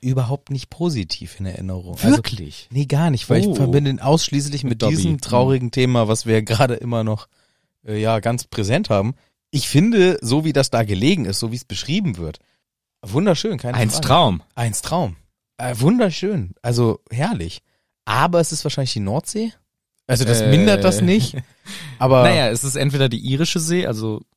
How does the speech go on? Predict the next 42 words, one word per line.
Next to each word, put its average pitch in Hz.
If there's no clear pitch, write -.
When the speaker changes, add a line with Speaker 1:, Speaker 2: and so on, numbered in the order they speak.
Speaker 2:
zwischen 123
Irland 113
und 95
England, 143
oder 120
halt 120
die 117
Nordsee 139
östlich 120
von 101
England. 80
Speaker 1:
Ja, 76
genau. 69
Speaker 2:
Ich -
vermute 139
Zweiteres. -
Speaker 1:
Ja, 151
deswegen 101
sagte 98
ich 98
ja 92
auch 80
Speaker 2:
Weil 113
sie 110
Speaker 1:
bereits. 120
Speaker 2:
haben 123
ja 113
den 110
Sonnenuntergang 113
über 107
Meer 107
gesehen. 120
Ist -
natürlich, 110
könnte 113
auch 98
eine 104
Bucht -
sein, 71
aber 80
ist -
egal. -